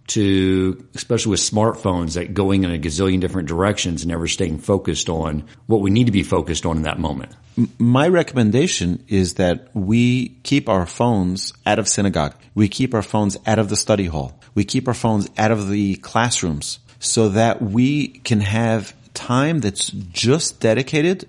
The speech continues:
Speaker 2: to our Torah study, to our spirituality, to our conversation with the Almighty. You know, my son is in yeshiva in a high school here in, in Houston, Texas, a,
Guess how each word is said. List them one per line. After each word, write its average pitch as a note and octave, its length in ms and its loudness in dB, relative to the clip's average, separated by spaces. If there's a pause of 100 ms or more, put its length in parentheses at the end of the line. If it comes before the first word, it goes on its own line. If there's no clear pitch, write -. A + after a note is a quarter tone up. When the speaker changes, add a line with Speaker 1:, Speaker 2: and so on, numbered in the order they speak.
(120)
Speaker 2:
to F#2 140 -2
our F#2+ 100 4
Torah F#2 240 0
study, C2+ 380 -6
to G#2 100 -2
our F2+ 80 2
spirituality, F2 800 -2
to - 120 -4
our F#2 100 2
conversation G2 640 -2
with G2 100 -4
the F#2 100 -2
Almighty. D2+ 380 -2 (540)
You G#2+ 60 -2
know, A2 40 2
my G#2+ 120 2
son C#3 300 0
is G#2+ 120 0
in G#2 80 2
yeshiva G2 480 -2
in D#2+ 60 -2
a - 20 -4
high A2 180 -2
school F2 280 -4
here G2 200 -2
in, F2 200 -2
in F2+ 120 -4
Houston, F#2 340 -6
Texas, E2+ 540 -4 (520)
a, F2+ 200 2